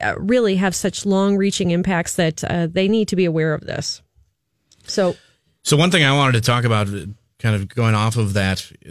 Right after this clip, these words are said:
Speaker 2: that we haven't touched on yet, is if you are pulled over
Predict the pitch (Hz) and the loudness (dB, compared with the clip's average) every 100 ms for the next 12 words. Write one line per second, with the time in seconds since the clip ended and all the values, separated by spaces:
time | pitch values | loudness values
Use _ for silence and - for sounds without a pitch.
0 | 85 107 98 98 180 151 101 107 - 104 | -10 -6 -2 0 0 0 0 -2 0 0
1 | 98 92 92 92 - - 101 98 95 - | 0 0 -2 -6 -8 -6 -4 -2 -2 -4
2 | _ - - - 110 107 113 107 95 - | _ -20 -20 -4 -4 0 0 0 -2 -2
3 | 135 117 113 101 92 | 0 2 2 2 -2